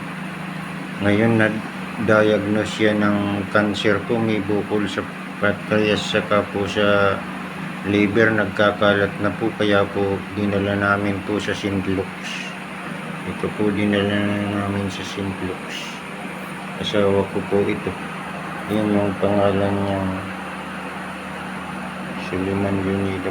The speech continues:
Pulides. Asawa ko po siya. Sabi ng doktor dito sa Bicol, dalhin sa Maynila dahil ang biopsy po, ang tagal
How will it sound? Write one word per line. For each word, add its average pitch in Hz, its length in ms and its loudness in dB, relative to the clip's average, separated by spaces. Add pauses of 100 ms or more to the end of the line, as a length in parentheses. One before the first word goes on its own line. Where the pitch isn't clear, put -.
Pulides. 95 560 -2 (140)
Asawa 95 340 -4 (140)
ko 98 160 -4
po 95 100 -6 (140)
siya. 87 160 -6 (1040)
Sabi 107 320 2
ng 110 240 2 (400)
doktor 107 480 2
dito 104 320 0
sa 107 160 2 (720)
Bicol, 101 400 2 (1200)
dalhin 107 340 0
sa 110 160 0
Maynila 110 720 4
dahil 110 320 4
ang 107 240 0
biopsy 110 560 2 (160)
po, 107 160 4
ang 104 180 4
tagal 107 300 0